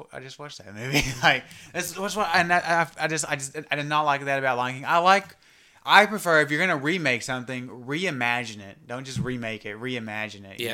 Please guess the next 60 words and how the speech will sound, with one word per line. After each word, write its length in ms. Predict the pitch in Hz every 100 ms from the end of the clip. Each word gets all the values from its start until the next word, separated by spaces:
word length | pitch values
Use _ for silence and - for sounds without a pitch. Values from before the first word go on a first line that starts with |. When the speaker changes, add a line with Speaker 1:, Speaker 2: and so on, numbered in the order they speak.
| 104
Speaker 1:
know, 40 | 107
so 160 | 117 107
I, 720 | 104 110 120 113 160 180 180
I, 100 | 156
I 20 | 160
like 380 | 151 160 156
that 140 | 147 139
idea. 320 | 120 117 117
Now 240 | 113 113
it 120 | 127 151
could 300 | 165 190 165
go 180 | 165 156
horribly 420 | 165 196 185 202
wrong. 380 | 202 190 120 110 _ -
It 160 | 151
could 160 | - 214
easily 540 | 202 185 185 180 175
go 280 | 165 165 160
horribly 380 | 156 160 147 147
wrong, 280 | 135 110 131
<laughs> 20 |
but 120 | 151
Speaker 2:
Yeah. 220 | 156 123 120 - - -
Speaker 1:
I, 320 | - 131 127 123
I 40 |
think 160 | 120 117
it's 100 | 107
an 100 | 107
interesting 300 | 104 - 104
concept. 320 | 101 101 110
But 80 | 160
anyway, 220 | 185 156
we're 140 | 143 165
rambling 380 | 131 120 117 113
on 140 | 110
about 220 | 104 104
a 20 |
movie 300 | 104 104 104
that 160 | 101 92
we're 100 | 98
not 140 | 98 101
supposed 180 | 104
to 40 | -
be 60 |
talking 240 | 104 101 110
about. 200 | - -
<laughs> 0 |
So, 120 | - 151 165 147
Speaker 2:
No. 160 | 160 - - - - - - 123
Speaker 1:
uh, 180 | 131 135
anyway, 480 | 196 156 123 135 139 - _ -
uh, 40 | 123
I 360 | 123 127 123
guess 180 | 131 151
we'll 100 | 151
go 60 | 131
ahead 140 | 135
and 100 | 127
promote 280 | 123 120 120
ourselves. 640 | 120 117 131 120 131 135